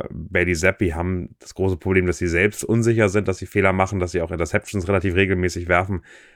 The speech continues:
Aber dass eben auch die Receiver, wir haben die Verletzungsliste drüber gesprochen, ähm, und auch davor schon nicht wirklich gut sind. Und da mache ich mir eh eher wenig Sorgen. Also wenn wir so in solche typische three and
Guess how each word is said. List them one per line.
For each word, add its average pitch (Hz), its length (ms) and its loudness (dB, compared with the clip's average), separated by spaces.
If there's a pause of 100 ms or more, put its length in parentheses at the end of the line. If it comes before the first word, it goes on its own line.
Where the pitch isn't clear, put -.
(120)
Aber 101 240 6
dass 87 140 0
eben 82 160 -2
auch 78 100 -2
die 87 140 0
Receiver, 85 480 0
wir 80 140 -2
haben 85 240 0
die 82 300 -2
Verletzungsliste 95 800 -2 (400)
drüber 98 180 4
gesprochen, 101 580 0
ähm, 87 260 0
und 80 320 -4
auch 76 80 -2
davor 92 340 0
schon 85 200 -4
nicht 82 180 -4
wirklich 85 260 -4
gut 101 200 -2
sind. 80 240 -4 (360)
Und - 120 -4
da 85 80 4
mache 90 180 -2
ich 80 80 -12
mir 87 140 -2
eh 87 320 4
eher 82 220 0
wenig 92 260 0
Sorgen. 82 300 0
Also 80 160 -2
wenn 92 120 -2
wir 92 80 2
so 90 100 2
in 85 120 -2
solche 82 180 -2
typische 95 580 2
three 107 260 4
and 92 200 0